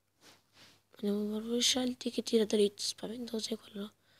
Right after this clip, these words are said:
Adesso ne butterà l'orda di scheletrini.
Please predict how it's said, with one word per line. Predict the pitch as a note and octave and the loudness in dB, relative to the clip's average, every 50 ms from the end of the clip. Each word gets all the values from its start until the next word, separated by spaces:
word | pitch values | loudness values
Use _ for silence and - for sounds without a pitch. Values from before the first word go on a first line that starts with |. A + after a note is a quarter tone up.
| _ _ _ - _ _ _ _ _ _ _ _ _ _ _ _ _ _ _ _ _ _ | _ _ _ -20 _ _ _ _ _ _ _ _ _ _ _ _ _ _ _ _ _ _
Adesso | - A#3 G#3+ - B3+ | -2 -2 0 2 4
ne | B3 B3 A#3+ | 6 6 6
butterà | A#3 A#3 A#3 - - A3+ A3+ | 6 4 2 0 0 0 2
l'orda | A3 A3 A3 A3 G#3+ - - A3+ | 4 6 4 4 4 2 0 0
di | A3 G#3+ | 2 2
scheletrini. | - - - A#3 G#3 - - - - G3+ G#3+ A#3 B3 - | 2 2 0 -2 -4 -4 -6 -4 -4 -2 -2 -2 -4 -6